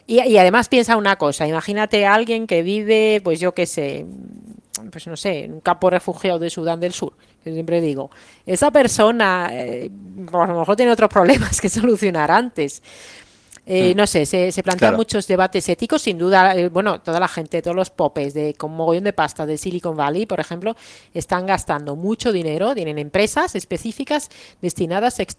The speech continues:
Speaker 1: a, a investigar la longevidad extrema. Y, mm, y dentro de cinco años esta,
Speaker 2: Claro, es
Speaker 1: esta
Speaker 2: que si
Speaker 1: conversación
Speaker 2: ya cuesta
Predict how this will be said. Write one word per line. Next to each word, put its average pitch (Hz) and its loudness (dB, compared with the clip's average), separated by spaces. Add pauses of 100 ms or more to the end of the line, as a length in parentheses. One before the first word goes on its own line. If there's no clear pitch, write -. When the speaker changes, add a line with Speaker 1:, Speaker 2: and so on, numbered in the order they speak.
(120)
Speaker 1:
a, 165 0
a 160 -2
investigar 165 -4
la 220 0
longevidad 160 -4
extrema. 160 -8 (640)
Y, 165 0
mm, 143 -14 (200)
y 180 -4
dentro 175 -2
de 175 -2
cinco 170 -2
años 180 -4
esta, 143 -6
Speaker 2:
Claro, - -6
es - 0
Speaker 1:
esta 175 -2
Speaker 2:
que 151 -2
si 170 -4
Speaker 1:
conversación 165 -2
Speaker 2:
ya 185 2
cuesta 113 -2